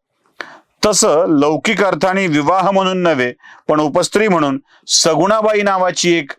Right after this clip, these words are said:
स्त्री राजारामांच्या आयुष्यात होती असं म्हणतात आणि त्या स्त्रीपासून कर्ण नावाचा एक मुलगा राजाराम महाराजांना झालेला होता.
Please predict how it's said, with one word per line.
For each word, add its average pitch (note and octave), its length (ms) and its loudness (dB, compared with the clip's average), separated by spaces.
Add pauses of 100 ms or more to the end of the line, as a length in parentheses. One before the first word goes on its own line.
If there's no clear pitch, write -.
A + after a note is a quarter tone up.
(160)
स्त्री D3 380 0 (300)
राजारामांच्या D3+ 720 2
आयुष्यात C3 500 2
होती B2+ 240 0
असं B2 200 0
म्हणतात C3 380 0 (320)
आणि C3+ 220 0
त्या D#3 380 0
स्त्रीपासून C3 680 0 (340)
कर्ण F3+ 240 2
नावाचा C#3+ 540 2
एक C3 100 -2
मुलगा B2 400 2 (300)
राजाराम C#3+ 400 2
महाराजांना B2 600 2 (300)
झालेला A2+ 360 2
होता. G2 320 0